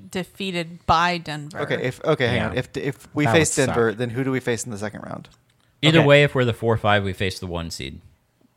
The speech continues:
Speaker 2: Oh, that's right. So
Speaker 4: In
Speaker 2: we
Speaker 4: the
Speaker 2: go out the
Speaker 4: second
Speaker 2: se-,
Speaker 4: round.
Speaker 2: we go out the
Speaker 3: Otherwise,
Speaker 2: second round
Speaker 4: Yeah.
Speaker 2: regardless. So yeah, let's face, uh, hmm.
Speaker 4: Or you drop
Speaker 3: I
Speaker 4: to
Speaker 3: mean,
Speaker 4: the sixth seed and
Speaker 3: yeah.
Speaker 4: play Denver or the Clippers potentially, or, or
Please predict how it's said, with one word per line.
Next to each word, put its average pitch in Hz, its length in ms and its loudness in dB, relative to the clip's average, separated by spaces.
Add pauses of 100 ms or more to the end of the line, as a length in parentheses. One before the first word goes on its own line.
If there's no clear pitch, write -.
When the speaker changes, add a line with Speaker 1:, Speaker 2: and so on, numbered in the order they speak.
(100)
Speaker 2:
Oh, 117 500 -4
that's 87 140 -12
right. - 160 -8 (640)
So 165 120 2
Speaker 4:
In 151 40 4
Speaker 2:
we 156 60 4
Speaker 4:
the - 40 0
Speaker 2:
go 139 100 6
out 127 120 8
the 127 60 -2
Speaker 4:
second - 20 0
Speaker 2:
se-, - 100 4
Speaker 4:
round. 113 100 6
Speaker 2:
we - 60 8
go - 120 6
out - 0 -
the 190 80 12
Speaker 3:
Otherwise, 170 180 4
Speaker 2:
second 147 180 4
round 135 120 6
Speaker 4:
Yeah. 123 40 4
Speaker 2:
regardless. 113 580 4 (580)
So - 140 -6
yeah, 285 200 -2
let's 123 160 -2
face, 175 360 -6
uh, 175 400 -4 (280)
hmm. 113 200 -10 (380)
Speaker 4:
Or 120 120 4
you 127 120 4
drop 117 200 6
Speaker 3:
I 143 40 4
Speaker 4:
to 160 60 2
Speaker 3:
mean, 180 100 2
Speaker 4:
the - 60 2
sixth 110 380 -2
seed 87 340 -2
and - 180 -6
Speaker 3:
yeah. 92 140 -4
Speaker 4:
play 90 400 0
Denver 92 560 -2
or 78 500 -4 (140)
the - 80 -10
Clippers 71 400 -10
potentially, - 600 -12 (140)
or, 107 440 4 (140)
or 180 420 8